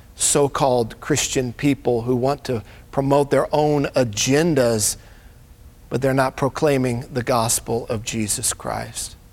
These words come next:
Lord, help us to keep the main thing the main thing, to not take our eyes off of you, but fixing our eyes upon Jesus, the author and the perfecter of our faith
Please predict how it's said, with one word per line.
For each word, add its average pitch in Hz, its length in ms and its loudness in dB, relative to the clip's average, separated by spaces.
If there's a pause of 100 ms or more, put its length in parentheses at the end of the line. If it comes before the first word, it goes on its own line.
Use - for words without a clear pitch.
(1400)
Lord, 139 140 0
help 160 220 4
us 147 160 4
to 156 100 0
keep - 300 0
the 139 60 2
main 147 360 4
thing 143 380 2
the 117 80 0
main 131 360 2
thing, 110 440 -2 (1000)
to 131 100 -8
not 143 280 2
take 147 220 2
our 131 140 6
eyes 135 360 4
off 123 220 0
of 107 120 -2
you, 113 420 0 (760)
but - 140 -12
fixing 175 520 2
our 147 200 4
eyes 170 420 4
upon 165 380 0
Jesus, 120 760 -2 (560)
the 131 140 -4
author 147 480 2
and 117 120 -4
the 110 60 -6
perfecter 147 640 -2
of 139 140 0
our 147 180 2
faith 107 520 -12